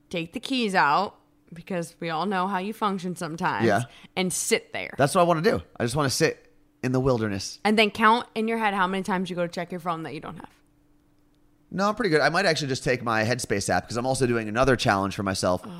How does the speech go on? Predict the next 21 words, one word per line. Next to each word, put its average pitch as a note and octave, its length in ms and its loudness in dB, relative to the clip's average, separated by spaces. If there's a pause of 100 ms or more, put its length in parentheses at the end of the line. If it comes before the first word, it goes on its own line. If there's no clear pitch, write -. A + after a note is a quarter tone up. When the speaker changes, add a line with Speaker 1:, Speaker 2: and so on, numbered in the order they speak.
(140)
Speaker 1:
God. - 140 -8
Speaker 2:
where G#2+ 100 2
I'm - 60 2
Speaker 1:
This - 120 2
is F4+ 80 4
Speaker 2:
trying B3 120 4
Speaker 1:
why C4 180 12
you're A#3+ 260 4
a A3 40 0
psychopath. G3 600 4
Speaker 2:
I - 40 4
know. C3+ 200 6 (400)
I C3 60 2
like E3 140 0
to C#3+ 80 -6
challenge A2+ 260 -2
myself F#2+ 320 -2
a G2+ 40 -2
Speaker 1:
Same. G#3+ 260 6
Speaker 2:
lot. G2 40 2
So A#2+ 260 2